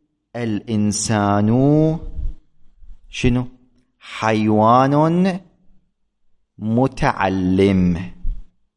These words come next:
الإنسان حيوان متعلم.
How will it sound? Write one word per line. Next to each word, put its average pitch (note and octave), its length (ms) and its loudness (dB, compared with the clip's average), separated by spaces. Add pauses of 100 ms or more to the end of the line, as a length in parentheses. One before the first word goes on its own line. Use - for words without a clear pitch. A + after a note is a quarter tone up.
(2250)
الإنسان B2 760 -2 (760)
حيوان C#3+ 1040 0 (680)
متعلم. A2 1500 0